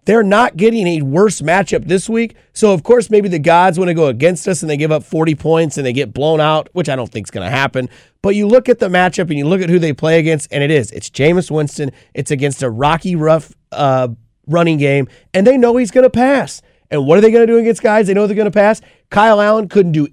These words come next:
anything when he stepped back to pass. It seemed that every time he did a three-step drop,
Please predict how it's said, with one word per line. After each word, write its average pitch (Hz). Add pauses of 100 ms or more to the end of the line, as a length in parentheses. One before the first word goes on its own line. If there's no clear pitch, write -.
anything 185
when 151
he 151
stepped 165
back 160
to 147
pass. 143
It 202
seemed 202
that 160
every 190
time 190
he 190
did 175
a 127
three-step 160
drop, 180